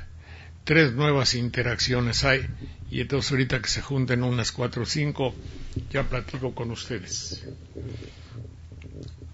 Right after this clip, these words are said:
Les dije hace ratito en el internet que íbamos a hablar,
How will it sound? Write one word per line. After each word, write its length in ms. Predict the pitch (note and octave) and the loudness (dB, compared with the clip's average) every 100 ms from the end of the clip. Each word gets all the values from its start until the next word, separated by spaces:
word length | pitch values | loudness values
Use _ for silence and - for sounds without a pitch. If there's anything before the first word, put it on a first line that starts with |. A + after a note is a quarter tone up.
| - | -4
Les 380 | A3+ D#3+ D3+ D3+ | 6 8 8 10
dije 260 | G3+ F#3+ | 10 12
hace 220 | F#3 - | 10 8
ratito 580 | D3+ C#3 - D#3 D#3 C#3+ | 4 2 2 0 4 4
en 120 | C3+ | 4
el 140 | B2+ B2 | 0 0
internet 640 | B2+ A#2+ A#2+ B2 C#3 B2+ - - | -2 0 -2 0 0 0 -6 -8
que 120 | - C#3 | 2 4
íbamos 360 | C#3+ C3 B2+ | 6 4 0
a 60 | B2+ | 0
hablar, 400 | A#2 B2 B2 | 2 2 2